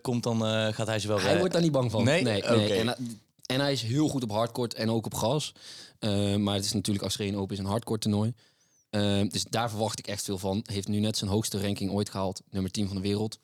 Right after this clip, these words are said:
Speaker 2: Dus het is niet helemaal een verrassing. Maar toch, ik denk dat niet veel mensen hem kennen. Alex de Minaur. Ja, die gaat hoge ogen gooien. Ehm, en hetzelfde denk ik over Thompson. Dat is een alle-, andere Australiër.
Speaker 1: Ja.
Speaker 2: Die versloeg Nadal. Daarna wel verloren van Dimitrov.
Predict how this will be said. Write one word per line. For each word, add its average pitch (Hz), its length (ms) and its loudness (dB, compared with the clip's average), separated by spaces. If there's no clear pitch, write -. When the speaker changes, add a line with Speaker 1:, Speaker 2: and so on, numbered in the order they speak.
Speaker 2:
Dus - 80 -14
het - 120 -14
is 110 160 -8
niet 110 160 -2
helemaal 117 520 -2
een 131 60 -2
verrassing. 127 520 -4
Maar 110 180 -2
toch, 151 360 0
ik 113 140 -12
denk 120 120 -2
dat 123 100 -2
niet 135 120 0
veel 143 120 -4
mensen 131 200 -2
hem 120 80 -8
kennen. 127 260 -4
Alex 131 280 -4
de 120 80 -4
Minaur. 120 380 -4
Ja, 85 260 -8
die 110 140 -4
gaat 113 180 0
hoge 107 220 2
ogen 117 240 0
gooien. 120 340 -2
Ehm, 110 600 2
en 113 100 -4
hetzelfde 131 360 0
denk 127 180 -2
ik 127 60 0
over 113 140 -4
Thompson. 127 380 -6
Dat 123 80 -6
is 107 60 -8
een 113 100 -10
alle-, 117 200 -6
andere 120 240 -8
Australiër. 110 460 -2
Speaker 1:
Ja. 110 60 -6
Speaker 2:
Die 110 100 -6
versloeg 107 280 -6
Nadal. 107 400 -2
Daarna 104 260 -4
wel 110 160 2
verloren 110 260 4
van 113 100 2
Dimitrov. 120 460 0